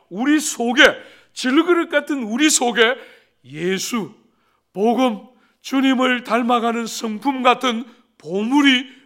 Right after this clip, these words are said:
우리 속에 담겨지기 시작하지. 목회를 하면서 참 많이 힘들고 아팠는데요. 세월이 가면 갈수록 왜 이렇게 목사인 제가 부족한지 모르겠어요.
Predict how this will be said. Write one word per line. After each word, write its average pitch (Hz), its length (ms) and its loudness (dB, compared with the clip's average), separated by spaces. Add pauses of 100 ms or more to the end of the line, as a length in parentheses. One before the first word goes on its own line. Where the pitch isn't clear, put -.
우리 185 200 -12
속에 175 260 -10
담겨지기 143 600 -14
시작하지. - 580 -20 (1120)
목회를 220 400 -6
하면서 220 300 -10
참 302 500 -18
많이 214 280 -10
힘들고 214 580 -10
아팠는데요. 170 640 -12 (880)
세월이 254 520 -4
가면 269 380 -4
갈수록 226 760 -4 (560)
왜 330 400 0
이렇게 339 380 -2
목사인 226 580 -8
제가 196 260 -10
부족한지 196 640 -12
모르겠어요. 127 640 -18